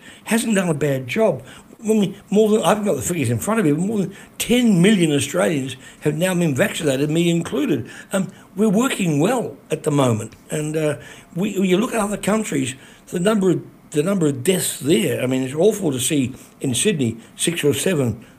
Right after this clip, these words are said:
at the moment, but we are, we're actually, as a country, doing quite well. I just wish we'd act more as a country, as a, quote, commonwealth,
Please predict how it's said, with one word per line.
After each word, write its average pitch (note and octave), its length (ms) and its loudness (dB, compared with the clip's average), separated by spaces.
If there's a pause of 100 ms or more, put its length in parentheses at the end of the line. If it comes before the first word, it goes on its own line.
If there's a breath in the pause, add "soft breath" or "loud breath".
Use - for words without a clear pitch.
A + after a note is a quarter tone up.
(160)
at - 160 -10
the A#2+ 80 -2
moment, F3+ 440 0
but E3+ 140 -2 (400 loud breath)
we A#3 220 0
are, A#3+ 200 2 (840 loud breath)
we're A2 200 2
actually, - 400 -2
as F#3 120 0
a F3+ 60 -4
country, F3+ 640 -2 (280 loud breath)
doing D#3+ 280 2
quite D3 300 0
well. A#2+ 300 2 (220 loud breath)
I E3+ 100 0
just G3+ 120 -2
wish A3+ 200 4
we'd G#3+ 120 0
act F3 140 0
more D#3 400 2 (220 loud breath)
as D#3+ 160 4
a C#3+ 60 0
country, A#2+ 580 -4 (340 loud breath)
as C3+ 160 2
a, C3 100 4
quote, C#3 400 2
commonwealth, C#3 680 0